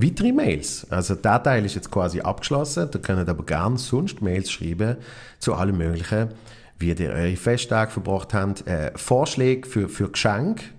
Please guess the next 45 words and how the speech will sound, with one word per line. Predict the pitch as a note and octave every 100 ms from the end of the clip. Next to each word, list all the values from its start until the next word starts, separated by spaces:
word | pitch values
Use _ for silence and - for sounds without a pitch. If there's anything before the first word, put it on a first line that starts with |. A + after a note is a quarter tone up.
| -
Weil | G2+ G2+
eben, | G2+ A2+
jetzt | F#2 -
habe | G2
ich | F#2+
es |
mal | F#2
so | E2+ A2+
gemacht, | B2+ D#3+ D#3
nächstes | G#2 G2 -
Jahr | G#2+
muss | F#2+
man | F2 F2+
wieder | F2+
etwas | E2 -
Neues | F2 G#2+
überlegen. | A#2 A#2+ A#2 A#2 C#3+ - - - - - - -
Wie | F#2+ A#2+
macht | E3 F3 C3+
ihr | C3+
es | C3
eigentlich | B2+ A#2+
so? | - A2+ A2+ - F#2+
Wie, | F#2 G#2+
wie | G#2 A2
wird | A2 A2
bei | G2+
euch | - A2+ -
geschenkt? | - G2 F2+ G#2+ - - - -
Ähm, | F#2 F#2 F2+ F2+ F2+ F2 F2 F2 F2 E2+ - - D2
ich |
habe | - F2+
schon | F2
verschiedene | D#2+ F2+ E2+ F2+
Varianten | E2+ D#2+ D#2 E2+ F#2+
gehört, | - E2 E2
eben | E2+ E2
wie |
zum | D#2+ F2
Beispiel, | E2 - E2+
man | D2+
kauft | - E2 -
nur | G2 E2+ -
ein | E2 E2+
Geschenk | - F2+ E2+ A2+